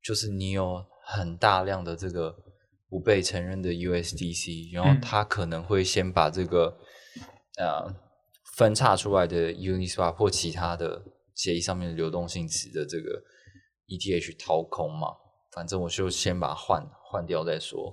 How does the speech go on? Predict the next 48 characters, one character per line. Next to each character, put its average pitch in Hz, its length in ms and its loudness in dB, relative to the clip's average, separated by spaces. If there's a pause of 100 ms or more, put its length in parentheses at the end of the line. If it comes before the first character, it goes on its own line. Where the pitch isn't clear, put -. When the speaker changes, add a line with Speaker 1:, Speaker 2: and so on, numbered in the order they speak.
(140)
Speaker 1:
然 87 100 -4
后 87 60 0
再 90 100 2
把 85 140 2
它 80 100 -2
转 73 200 0
出 92 260 -2
来， - 120 0
然 - 60 -4
后 90 100 0
转 90 140 4
到 87 140 2
交 87 200 2
易 90 80 -4
所， - 220 -8 (500)
交 104 180 8
易 104 40 4
所 104 180 0
就 98 120 2
有 87 100 6
一 87 100 -8
大 87 260 6
堆 90 200 -2
的 85 60 -2
这 90 120 -6
个 87 100 -4
E 87 140 -6
T 90 220 -4
H 87 240 -6
W， 82 400 0 (1000)
然 90 200 -2
后 90 360 -2 (680)
又 127 180 12
被 98 160 10
换 98 200 6
成 82 260 -4
了 80 260 -6 (380)
就 - 120 -6
是 85 420 -6
P 92 180 -2
O 85 140 6
S - 280 -4
的 - 320 -6 (100)
E 175 140 -10
T 78 200 -6
H， - 400 -10 (560)
这 - 140 -10
样， - 80 -8